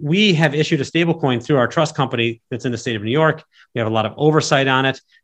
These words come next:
We have a primary regulator, and we follow a strict rule, which is that we only use basically T-bills to back these dollars, uh, cash and equivalents under gap. And so this is a really fundamental, important, um, way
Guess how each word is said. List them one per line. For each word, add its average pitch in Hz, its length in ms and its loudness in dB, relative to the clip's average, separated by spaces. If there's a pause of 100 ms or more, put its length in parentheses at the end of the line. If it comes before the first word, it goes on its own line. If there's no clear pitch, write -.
We 131 60 -4
have 110 120 -2
a - 40 -14
primary 127 300 0
regulator, 123 540 0
and 120 100 -2
we 117 60 -4
follow 151 460 4
a - 60 -10
strict 160 340 -2
rule, 170 160 6
which 131 200 0
is 127 100 0
that 123 160 0
we 131 140 -4
only 170 360 4
use 127 440 0 (240)
basically 139 420 -2
T-bills 113 560 0
to 117 100 -4
back 110 400 -2 (240)
these 117 480 -4 (260)
dollars, 156 500 0 (280)
uh, 117 260 0
cash 131 360 -2
and 113 100 -4
equivalents 113 560 -8 (180)
under 110 140 -4
gap. 110 380 -4 (340)
And 151 300 2
so 147 400 6 (180)
this 208 220 2
is 208 40 4
a 147 220 4
really 160 300 4
fundamental, 139 600 -2
important, 131 600 0 (120)
um, 113 500 0
way 131 520 2